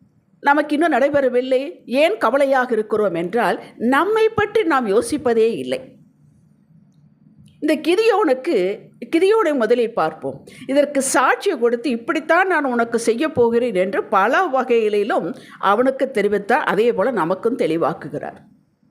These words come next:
இந்த வாக்குகள், உங்களுக்கும் அடியாளுக்கு கொடுத்த வாக்குகள் அவருடைய இருதயத்தில் ஆம் என்று இருக்கிறது.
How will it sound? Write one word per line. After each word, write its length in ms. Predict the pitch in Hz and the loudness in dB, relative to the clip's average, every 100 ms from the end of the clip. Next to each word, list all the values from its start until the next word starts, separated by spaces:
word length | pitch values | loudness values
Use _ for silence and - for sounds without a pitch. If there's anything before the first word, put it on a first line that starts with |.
| _ _ _ _ _ _ _ _ _ | _ _ _ _ _ _ _ _ _
இந்த 260 | 285 294 262 | -2 2 2
வாக்குகள், 580 | 254 269 508 370 381 | 2 2 0 -2 0
உங்களுக்கும் 600 | 349 277 320 311 311 415 | 0 0 0 0 0 0
அடியாளுக்கு 580 | - 294 330 302 277 269 | 0 2 2 2 0 -2
கொடுத்த 300 | 226 226 226 | -2 -2 0
வாக்குகள் 480 | 180 185 226 320 269 | 0 0 0 0 0
அவருடைய 260 | 196 220 196 | 2 2 0
இருதயத்தில் 560 | 214 240 233 262 - | 0 0 0 -4 -6
ஆம் 460 | - 185 208 247 311 | 0 2 2 0 -2
என்று 280 | 190 175 269 | -4 -2 -2
இருக்கிறது. 560 | 156 156 160 107 - | -2 -4 -6 -6 -10